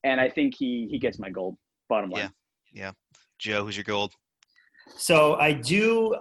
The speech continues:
Speaker 3: I do feel it's a little harsh on Peter Jackson. Um, I think he did the best job he could have done, but as far as aging goes, I wish he would pull a George Lucas and just fix some of the C G I. Um, so I'll, I'll retract
Speaker 1: Oof.
Speaker 3: what I said earlier, 'cause I felt
Speaker 1: Oof.
Speaker 3: bad about it. I was like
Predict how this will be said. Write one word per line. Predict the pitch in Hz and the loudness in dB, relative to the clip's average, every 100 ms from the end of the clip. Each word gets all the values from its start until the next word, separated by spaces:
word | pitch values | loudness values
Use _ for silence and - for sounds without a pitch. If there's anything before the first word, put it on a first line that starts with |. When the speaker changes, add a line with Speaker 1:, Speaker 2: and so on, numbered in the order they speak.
| 156 | -2
Speaker 3:
I | |
do | 147 190 | -2 -2
feel | - 208 196 | -4 0 0
it's | 185 | 0
a | |
little | 147 156 165 | -2 0 0
harsh | 160 151 147 143 | 0 0 0 -2
on | 143 139 | -6 -8
Peter | 143 135 | -8 -8
Jackson. | 127 135 131 123 135 131 - _ - | -6 -4 -4 -6 -10 -12 -16 _ -4
Um, | 131 127 123 123 127 - | -2 -2 -6 -8 -12 0
I | 147 147 | 2 2
think | 180 180 | -2 -4
he | 180 165 | -4 -2
did | 160 147 | -2 -2
the | 139 | -6
best | 120 135 139 - | -6 -2 -2 -2
job | 139 131 | -2 -2
he | 120 - | -4 -12
could | - 139 | -4 -2
have | 135 123 | -2 -2
done, | 131 131 139 139 _ _ _ _ | -2 -2 -4 -10 _ _ _ _
but | 143 139 | 2 2
as | 131 | 0
far | - 147 | 2 4
as | 143 131 - | 4 0 -6
aging | 147 143 143 156 160 | -2 -2 -2 -4 0
goes, | 160 156 160 156 - - _ | 2 4 2 0 -6 -12 _
I | 139 | -2
wish | 135 143 - - - | -2 -2 -4 -8 -16
he | 117 147 | -8 -4
would | 139 120 | -4 -6
pull | - 151 143 | -8 -2 -2
a | 127 | -2
George | 135 123 | -2 -4
Lucas | 120 127 139 123 | -4 -8 -8 -8
and | 127 | -8
just | 120 120 - | -6 -8 -8
fix | - 131 135 | -4 -2 -2
some | - 147 | -4 -2
of | 151 | -2
the | 151 | -4
C | - 156 | -4 -6
G | 139 156 | -4 0
I. | 156 160 160 - - - - _ | 0 0 -4 -14 -20 -20 -20 _
Um, | 143 131 123 123 | 2 2 0 0
so | 143 | 2
I'll, | 135 139 143 | 4 4 4
I'll | 143 135 | 2 2
retract | 135 170 185 156 | 2 6 6 6
Speaker 1:
Oof. | - | 0
Speaker 3:
what | 143 | -6
I | - | 0
said | 143 | 4
earlier, | 139 135 131 | 8 8 6
'cause | 131 143 | 4 0
I | |
felt | 135 226 208 | 8 8 8
Speaker 1:
Oof. | - | 4
Speaker 3:
bad | - | -2
about | 120 120 | 0 0
it. | 120 | 0
I | |
was | 120 123 | -4 -4
like | 117 | -6